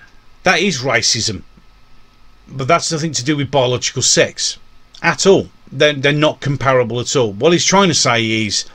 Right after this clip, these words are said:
if people can say, like, if my critics had said I didn't feel safe around black women or I don't like getting planes on women with the jabs, yes, they would be called racists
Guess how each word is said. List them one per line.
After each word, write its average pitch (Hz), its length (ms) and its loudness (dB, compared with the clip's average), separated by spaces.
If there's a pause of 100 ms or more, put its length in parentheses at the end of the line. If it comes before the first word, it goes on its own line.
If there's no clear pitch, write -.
(600)
if 139 200 -4
people 180 240 2
can 160 140 -4
say, 143 400 2
like, 113 460 0
if 131 220 -6
my 156 160 2
critics 135 440 -4
had 123 180 -4
said 135 300 0
I 123 100 -2
didn't 135 220 -4
feel 127 200 -4
safe 127 280 0
around 123 240 -2
black 107 180 -2
women 117 240 -2
or 120 140 0
I - 20 -4
don't 117 220 0
like 123 100 -6
getting 117 180 -6
planes 135 300 -2
on 113 240 -8
women 127 300 -4
with 110 80 -8
the 107 80 -10
jabs, 113 560 -2 (340)
yes, 131 340 0
they 127 120 2
would 127 180 0
be 127 100 -2
called 123 360 -4 (140)
racists 127 880 -2